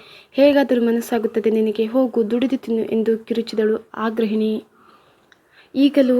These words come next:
ಏನೂ ಮಾತನಾಡದೆ ಶಾಂತ ಮೂರ್ತಿಯಂತೆ ಕಿರುನಗೆಯೊಂದಿಗೆ ಸುಮ್ಮನೆ ನಿಂತೇ ಇದ್ದ ಬುದ್ಧ.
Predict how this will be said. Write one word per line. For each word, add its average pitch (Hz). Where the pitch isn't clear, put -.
ಏನೂ 233
ಮಾತನಾಡದೆ 233
ಶಾಂತ 277
ಮೂರ್ತಿಯಂತೆ 233
ಕಿರುನಗೆಯೊಂದಿಗೆ 233
ಸುಮ್ಮನೆ 247
ನಿಂತೇ 214
ಇದ್ದ 220
ಬುದ್ಧ. 214